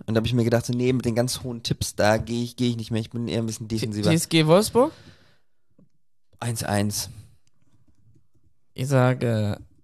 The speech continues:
Speaker 2: eins zwei Wolfsburg. Weil Jonas Wind und so. Äh, Werder Bremen-Mainz?
Speaker 1: Boah, das ist auch so ein, so ein nichtssagendes Spiel. Eins eins.
Speaker 2: Ja, da bin ich m-, da, da gehe ich mit. Das ist so, boah, das will sich keiner angucken.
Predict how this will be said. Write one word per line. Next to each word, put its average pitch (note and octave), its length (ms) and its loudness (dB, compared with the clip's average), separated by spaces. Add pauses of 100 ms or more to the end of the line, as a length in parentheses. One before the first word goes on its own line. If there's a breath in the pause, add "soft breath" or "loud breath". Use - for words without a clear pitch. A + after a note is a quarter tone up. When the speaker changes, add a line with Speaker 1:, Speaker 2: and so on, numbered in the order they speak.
(220)
Speaker 2:
eins C3+ 580 -2
zwei A#2+ 400 0
Wolfsburg. B2 580 4 (580)
Weil A2+ 220 -2
Jonas A#2+ 380 -2
Wind B2+ 140 0
und A#2 140 -2
so. A#2 220 0 (640 loud breath)
Äh, A#2+ 200 6
Werder C3 160 8
Bremen-Mainz? C#3 600 4 (960)
Speaker 1:
Boah, - 120 -14
das - 140 -10
ist - 180 -6
auch C3 200 -2
so C3 120 -2
ein, A2+ 280 -4
so B2 80 -6
ein B2 120 -2
nichtssagendes A2+ 600 -2
Spiel. - 300 -8
Eins C3+ 260 6
eins. B2 600 0 (560)
Speaker 2:
Ja, A2+ 180 6
da A#2+ 80 8
bin B2 140 4
ich B2 140 0
m-, B2+ 400 0
da, B2 180 -2
da B2 120 4
gehe A#2+ 120 0
ich B2 60 0
mit. A2+ 220 0
Das A2 80 -6
ist C3 180 -4
so, A#2+ 300 -2
boah, B2 440 -4 (220)
das B2 140 -6
will C3+ 60 -2
sich C3 160 -2
keiner B2 180 0
angucken. A#2+ 420 -2